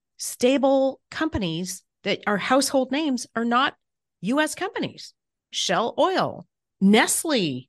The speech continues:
Sony. I mean, there's just so many of them. So it's a mistake to have bias with one company or just a few companies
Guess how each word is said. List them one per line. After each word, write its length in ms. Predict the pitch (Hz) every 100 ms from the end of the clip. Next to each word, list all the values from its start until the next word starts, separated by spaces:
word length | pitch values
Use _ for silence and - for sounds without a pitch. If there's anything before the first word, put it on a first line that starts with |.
| _ _
Sony. 720 | - - 359 370 302 226 156
I 200 | - -
mean, 100 | 233
there's 160 | 240 240
just 200 | 240 -
so 160 | 196
many 300 | 185 165 156
of 80 | 131
them. 260 | - - 165 _ _ _
So 520 | - 220 190 175 165 - _ _
it's 180 | 226 220
a 40 | 226
mistake 540 | 220 - 269 277 277
to 120 | - 196
have 480 | 190 180 170 165 - _ _ _
bias 680 | 151 190 208 151 143 - - _
with 240 | 156 156 - _
one 240 | - 185 214
company 460 | 208 170 160 147
or 100 | 127
just 260 | 139 175 -
a 40 |
few 180 | 180 202
companies 560 | 196 175 147 147 120